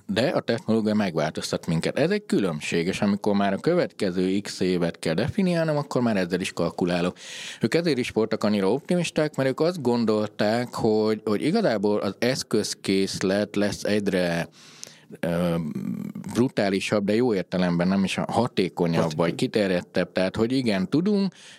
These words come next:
Speaker 1: csak most ma már mini tengeralattjáró lesz nagy, aminek van nagy üvegablaka, és bármeddig tud menni. És ugyanaz optimizmus volt az ötvenes években,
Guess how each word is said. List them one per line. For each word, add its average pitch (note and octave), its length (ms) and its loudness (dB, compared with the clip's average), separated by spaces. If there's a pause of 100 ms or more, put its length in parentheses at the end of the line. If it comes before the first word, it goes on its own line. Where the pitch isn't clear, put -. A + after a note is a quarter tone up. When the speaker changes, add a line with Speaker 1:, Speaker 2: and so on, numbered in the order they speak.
Speaker 1:
csak B2+ 140 0
most B2 280 0
ma A#2+ 120 2
már F2+ 220 0
mini F3+ 220 2
tengeralattjáró C#3+ 1080 2
lesz B2 260 0
nagy, G#2 520 2
aminek F#2+ 320 0
van F#2 160 0
nagy F2 220 0
üvegablaka, E2+ 720 0
és E2 140 -2
bármeddig D#2 640 -4
tud E2 200 -2
menni. D#2 280 0
És - 180 0
ugyanaz D3 300 0
optimizmus G2+ 480 0
volt F2+ 140 -4
az F2+ 100 -2
ötvenes F2 460 0
években, C3+ 420 0